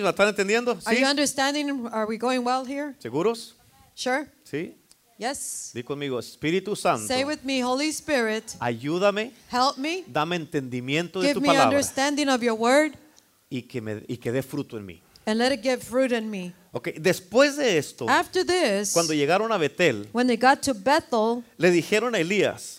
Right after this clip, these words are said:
Speaker 2: they told Elisha,
Speaker 1: "¿Sabes que tu señor va a ser quitado de ti?"
Speaker 2: "Did you know that your master is gonna be taken, your Lord is gonna be taken from
Speaker 1: Y
Speaker 2: you?"
Speaker 1: Eliseo dijo, "Sí, cállense."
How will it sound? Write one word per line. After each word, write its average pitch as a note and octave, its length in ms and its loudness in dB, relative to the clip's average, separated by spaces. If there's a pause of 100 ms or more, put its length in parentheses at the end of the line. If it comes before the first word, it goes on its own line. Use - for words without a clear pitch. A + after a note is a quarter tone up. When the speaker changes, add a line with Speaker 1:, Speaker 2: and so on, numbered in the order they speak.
(100)
Speaker 2:
they A#3+ 140 2
told C#4 400 0
Elisha, B3 960 0
Speaker 1:
"¿Sabes G#3+ 340 -2
que A#3 140 -10
tu G3 140 -6
señor E3 500 -2
va G#3+ 60 0
a - 20 -4
ser G3+ 220 -2
quitado F#3 360 0
de D3 120 0
ti?" - 420 -8
Speaker 2:
"Did A3+ 140 -6
you B3 140 0
know A#3+ 280 4
that C#4 240 2
your A#3+ 140 0
master B3+ 420 0
is C4+ 100 -4
gonna B3+ 160 -2
be A#3+ 120 -4
taken, B3 280 -4
your A3 140 0
Lord B3+ 220 2
is C4 80 -6
gonna B3+ 160 -2
be A3+ 100 -4
taken A#3+ 360 -6
from C#4 180 -4
Speaker 1:
Y C#4+ 60 -4
Speaker 2:
you?" C#4 60 0
Speaker 1:
Eliseo E3 360 0
dijo, D#3+ 200 -2
"Sí, G3+ 280 2
cállense." F3 580 2